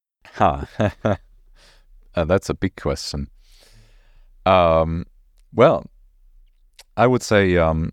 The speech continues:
the main goal is, um, to expand our knowledge, right? So this is, um, um, the focus of, um, all the, the, the missions that are there now in, in,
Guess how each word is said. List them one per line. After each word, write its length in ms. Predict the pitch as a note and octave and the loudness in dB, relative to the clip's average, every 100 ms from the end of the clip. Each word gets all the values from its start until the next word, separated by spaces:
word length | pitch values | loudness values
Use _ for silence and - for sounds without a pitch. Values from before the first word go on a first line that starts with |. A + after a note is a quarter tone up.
| _ | _
the 60 | D#2 | -4
main 480 | E2 F2 G2 F#2+ - - - | 0 0 0 -2 -4 -10 -4
goal 360 | F2+ F2+ F2+ - | 0 2 0 -2
is, 460 | D#2+ D#2 - - | -4 -4 -8 -6
um, 480 | D2 C#2+ C#2+ C#2+ D2+ - _ _ _ _ _ - - | -4 -2 -2 -4 -8 -14 _ _ _ _ _ -12 -6
to 60 | |
expand 360 | F#2+ - D2+ C#2+ | -4 -4 -4 -2
our 100 | C#2+ | -4
knowledge, 500 | C2 C2+ - - - _ _ - | -4 -6 -8 -14 -16 _ _ -14
right? 220 | - - | -12 -12
So 260 | - D2 D2 | -4 0 0
this 220 | D2+ - | -2 -6
is, 260 | D2 - - | -8 -8 -4
um, 380 | D2+ D2 D2 - _ _ _ _ _ _ - | -4 -2 -4 -8 _ _ _ _ _ _ -10
um, 580 | D2+ D2+ D2+ D2 D#2 - | -4 0 0 -2 -4 -6
the 80 | D#2 | -8
focus 580 | - - F2+ - D#2+ - - | -4 0 0 0 -8 -8 -4
of, 720 | D2+ D2+ D2+ C#2+ - _ - - _ | -2 0 0 -4 -12 _ -20 -20 _
um, 420 | G1+ - - G1+ - _ _ _ _ _ _ _ _ | -12 -10 -10 -12 -16 _ _ _ _ _ _ _ _
all 300 | F#2 F#2 F2+ | 0 2 2
the, 540 | E2+ D#2+ D#2 D2+ D2+ D2 | 0 -2 -2 -2 -4 -6
the, 200 | C#2+ C2+ | -8 -10
the 100 | - | -8
missions 500 | C#2 D#2+ G2 E2 D2+ | -6 -4 -4 -4 -6
that 140 | - C#2+ | -4 -4
are 140 | C#2+ - - | -4 -8 -10
there 240 | D#2+ D#2 | -4 -2
now 200 | C#2+ C#2 | -2 -4
in, 260 | - C#2 C2+ - | -6 -6 -8 -6
in, 220 | C2+ | -6